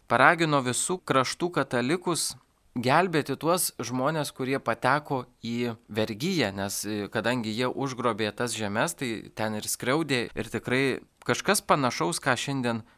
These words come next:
turbūt matom Ukrainoj. Buvo tikrai labai daug tokio kančios momento ir popiežius, e, tikrai ir, ir išgąsčio pilnas, ir pasitikėjimo Dievo motina,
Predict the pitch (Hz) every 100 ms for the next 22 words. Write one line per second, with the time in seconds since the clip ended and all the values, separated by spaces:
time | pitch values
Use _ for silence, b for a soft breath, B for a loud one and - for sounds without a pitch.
0 | - 117 127 127 127 123 123 - 113 123
1 | 127 120 98 92 - _ - 127 139 135
2 | 127 B B - 120 123 127 131 - -
3 | 107 110 127 123 123 - 110 - 113 110
4 | 107 _ - 120 113 139 151 - 123 110
5 | 107 101 - 98 - 113 113 113 113 b
6 | b _ 127 156 139 139 - 107 110 -
7 | - - - 104 101 104 104 - 107 -
8 | 139 170 156 135 - 135 - 131 123 117
9 | - 107 - 110 - 120 - 131 123 120
10 | 120 117 113 117 139 143 135